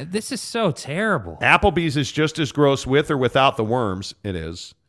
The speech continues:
Speaker 2: Truck Stop Gumby, "Just say no to pink slime." You know
Speaker 1: Yeah.
Speaker 2: what? I'll tell you, I had those, was it Tyson chicken nuggets?
Speaker 1: Yes.
Speaker 2: I had Tyson chicken nuggets the other day from Costco. Those things are amazing.
Speaker 1: Yes.
Speaker 2: Ama-, I'm never, I'm,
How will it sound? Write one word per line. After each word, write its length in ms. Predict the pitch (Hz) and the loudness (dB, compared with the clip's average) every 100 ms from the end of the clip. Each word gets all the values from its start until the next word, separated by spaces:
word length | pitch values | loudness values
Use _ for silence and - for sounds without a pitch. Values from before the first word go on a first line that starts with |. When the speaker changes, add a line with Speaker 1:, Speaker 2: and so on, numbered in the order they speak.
| _ _ _ _ _ | _ _ _ _ _
Speaker 2:
Truck 240 | - 156 | 0 0
Stop 320 | - 165 151 | 2 2 2
Gumby, 300 | - 165 151 | 2 0 0
"Just 240 | 107 147 - | -2 -4 -2
say 160 | 165 | -2
no 540 | 143 131 147 147 113 104 | 0 4 6 6 4 0
to 160 | - | -4
pink 240 | 107 147 127 | 0 0 0
slime." 380 | - 160 127 110 | -2 0 0 -2
You 80 | 160 | 0
know 100 | 123 | 0
Speaker 1:
Yeah. 140 | 113 90 | 0 -4
Speaker 2:
what? 60 | - - - | -8 -14 -10
I'll 60 | 160 | 0
tell 180 | 240 | 4
you, 80 | 220 | 6
I 140 | 160 180 | 6 6
had 260 | 208 214 | 6 4
those, 400 | 202 180 143 - | 4 4 2 -4
was 220 | 165 180 185 | 0 2 2
it 160 | - | -2
Tyson 420 | - 139 160 185 | 0 0 0 -2
chicken 380 | 185 196 185 190 | 0 0 0 2
nuggets? 360 | 180 190 370 - | 2 2 0 -2
Speaker 1:
Yes. 460 | 113 107 95 - _ _ _ _ | -2 -2 -4 -12 _ _ _ _
Speaker 2:
I 140 | - 151 | 2 4
had 140 | 180 | 4
Tyson 380 | 175 165 - 185 | 2 2 2 -2
chicken 300 | 151 180 170 | -2 0 0
nuggets 380 | 147 143 160 - | 2 0 0 -2
the 80 | 165 | 0
other 160 | 165 | 2
day 160 | 156 160 | 2 0
from 420 | 165 156 131 117 | 0 -2 0 -2
Costco. 580 | - - 117 - 180 185 | -6 0 0 2 2 0
Those 180 | 175 170 | 0 -4
things 180 | 170 151 | -4 -2
are 80 | 131 | 0
amazing. 600 | 110 117 131 98 76 104 | 0 -2 -4 -6 -8 -4
Speaker 1:
Yes. 480 | 104 92 - - _ _ _ _ _ _ _ _ _ - | -2 -2 -6 -14 _ _ _ _ _ _ _ _ _ -4
Speaker 2:
Ama-, 320 | 143 151 180 | 0 0 0
I'm 180 | 156 214 | 2 2
never, 260 | 214 190 160 | 4 2 2
I'm, 300 | 151 165 143 | 0 -2 -4